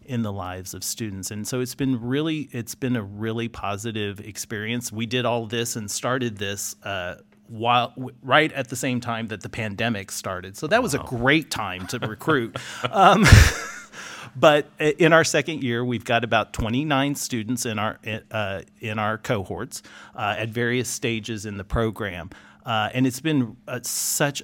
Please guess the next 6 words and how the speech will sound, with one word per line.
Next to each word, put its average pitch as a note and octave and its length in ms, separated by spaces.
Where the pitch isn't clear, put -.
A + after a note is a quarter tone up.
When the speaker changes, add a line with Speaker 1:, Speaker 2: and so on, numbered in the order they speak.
Speaker 1:
an A2 140
amazing G2+ 600
positive F2+ 540
experience. E2+ 880
And, F#2 500
and F#2 460